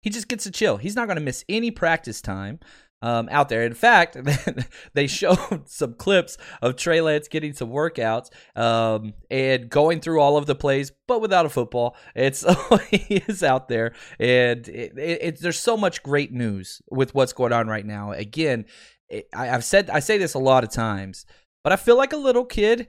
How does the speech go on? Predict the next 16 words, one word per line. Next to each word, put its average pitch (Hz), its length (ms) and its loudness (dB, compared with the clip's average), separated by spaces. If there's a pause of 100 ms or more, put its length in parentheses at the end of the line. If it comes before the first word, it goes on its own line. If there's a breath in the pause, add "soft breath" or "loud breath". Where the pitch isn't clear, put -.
you 160 460 -8
know, 202 240 2
approaching 226 460 -2
Christmas. 233 680 -4 (1080)
This 277 280 -2
is 226 240 -8
exciting. 180 1000 -8
You 139 140 -4
know, 147 260 2 (300 loud breath)
college 254 300 4
football's 233 480 0
back 208 320 2
on. 196 300 4 (480)
And 143 300 2
<laughs> - 0 -
sure - 320 4